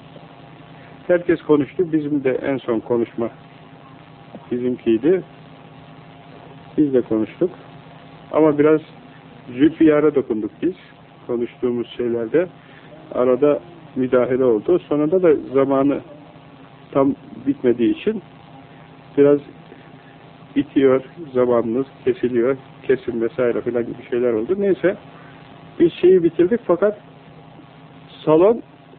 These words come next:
protestoya kalktı şeye, rektörü yazıları şeyleri hazırlamışlar, şeyden dolayı,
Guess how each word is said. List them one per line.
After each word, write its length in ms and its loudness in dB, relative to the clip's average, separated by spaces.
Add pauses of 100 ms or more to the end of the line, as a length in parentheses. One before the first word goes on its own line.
(440)
protestoya 640 0
kalktı 440 -4 (520)
şeye, 300 -2 (1600)
rektörü 580 2 (1120)
yazıları 460 2
şeyleri 380 0
hazırlamışlar, 840 -2 (380)
şeyden 340 4
dolayı, 280 -2